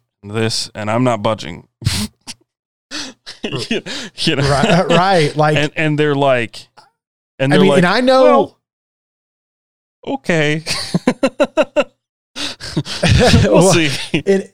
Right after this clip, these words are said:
Speaker 2: well, and the thing is, I know the, I know the amount of work that Chad and all the guys and me put into the stuff that I made. And like I said, none of this is technical stuff. This is all, like,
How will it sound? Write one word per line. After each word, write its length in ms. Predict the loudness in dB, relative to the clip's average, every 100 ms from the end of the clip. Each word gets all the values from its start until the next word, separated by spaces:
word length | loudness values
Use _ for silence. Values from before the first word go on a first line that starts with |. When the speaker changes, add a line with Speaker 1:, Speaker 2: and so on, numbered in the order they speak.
| -2
Speaker 2:
well, 160 | 2 2
and 100 | 2
the 60 |
thing 200 | 2 0
is, 220 | 2 0 0
I 220 | -2 0
know 200 | 2 2
the, 380 | 2 0 -2 -14 _ _ _ _ -6
I 160 | -2 2
know 160 | 2
the 140 | 4 4
amount 240 | 2 2
of 80 | 2
work 320 | 4 2 2
that 280 | 0 -2 -4 _ -4
Chad 340 | -2 0 0
and 100 | 0
all 140 | -2
the 80 | -2
guys 360 | -2 -2 -2 -2
and 140 | -2
me 200 | 0 -2
put 240 | -2 -2 -2
into 160 | 0
the 100 | -2
stuff 260 | -2 -2 -2
that 80 | -6
I 260 | -4 -4 -2
made. 500 | -4 -4 -4 -8 -12 _ _ _ -6
And 140 | -2
like 160 | 0 0
I 60 | -2
said, 220 | -2 0
none 180 | 0 2
of 40 |
this 200 | 0 0
is 80 | -4
technical 500 | -4 -4 -4 -2 -2
stuff. 380 | 0 -2 -4 -2
This 160 | -2
is 120 | 0 0
all, 200 | 2 2
like, 380 | 0 -2 -8